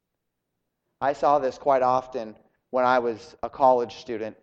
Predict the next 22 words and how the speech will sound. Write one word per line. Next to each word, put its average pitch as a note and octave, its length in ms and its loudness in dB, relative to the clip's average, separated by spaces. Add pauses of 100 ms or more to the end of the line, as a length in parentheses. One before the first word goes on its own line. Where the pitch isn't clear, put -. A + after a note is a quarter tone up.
(3750)
In, D3 320 -6 (380)
at C3 140 -4
the - 40 -8
college D#3 460 2
I C3+ 100 4
was C3 160 -4
in, C#3+ 240 -2
there C3 160 2
were B2+ 400 -2
what C3 260 0
we C#3 140 -4
called B2 380 -2 (160)
at C3 100 -2
the A#2+ 80 -8
time A#2 460 -4 (120)
floor C#3 400 2
leaders. A#2 600 -8 (1080)
And D#3 340 4
s-, - 180 -20
various E3 440 6
students, D#3 540 -2
generally D#3+ 840 0